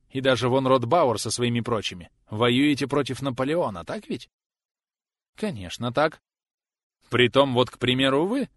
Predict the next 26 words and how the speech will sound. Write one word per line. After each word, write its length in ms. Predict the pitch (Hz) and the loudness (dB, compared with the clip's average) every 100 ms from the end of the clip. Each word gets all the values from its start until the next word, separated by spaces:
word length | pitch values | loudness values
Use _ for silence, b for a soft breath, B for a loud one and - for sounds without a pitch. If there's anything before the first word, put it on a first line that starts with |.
| - | -2
надеетесь 600 | 127 147 160 135 135 - | 0 4 4 4 0 2
вернуться 420 | 147 151 147 151 | 2 2 -2 2
домой, 360 | 139 208 254 - | 2 4 0 0
увенчанный 640 | 143 143 175 - 147 143 | 0 2 0 -4 -2 -2
славой, 380 | - 233 254 226 | -2 0 0 -2
и 200 | - 185 | 0 0
внукам 380 | 156 226 226 185 | 0 0 0 0
потом 240 | 160 160 | 2 4
рассказывать 560 | 143 120 151 139 131 113 | 2 2 2 2 0 -2
о 80 | |
том, 220 | 104 220 226 | -2 -2 -2
как 220 | 139 - | -4 -4
лихо 300 | 214 - 208 | -6 -4 -4
крушили 420 | - 131 - 123 | -4 -4 -2 -2
супостата». 720 | 123 127 123 - 95 85 - _ _ _ _ _ _ _ _ _ _ | -4 -2 -4 -4 -8 -10 -18 _ _ _ _ _ _ _ _ _ _
«Есть 480 | 226 160 120 123 - _ | -6 -2 -2 -4 -10 _
такое 360 | 185 185 185 | -4 2 4
дело», 360 | 170 175 175 147 _ _ _ _ _ | 4 2 0 -6 _ _ _ _ _
кивнул 380 | - 107 95 117 | -8 -6 -6 -10
Чуев. 380 | - 95 78 _ _ _ _ _ _ | -10 -14 -16 _ _ _ _ _ _
«А 160 | - 214 | -4 -2
что 180 | - 175 | 0 0
в 60 | |
том 160 | 127 170 | 2 0
плохого?» 480 | 196 180 143 95 82 _ _ _ _ _ _ _ _ _ | 0 0 -2 -6 -10 _ _ _ _ _ _ _ _ _
«Ничего. 640 | - 92 85 - 98 82 | -16 -14 -10 -10 -10 -10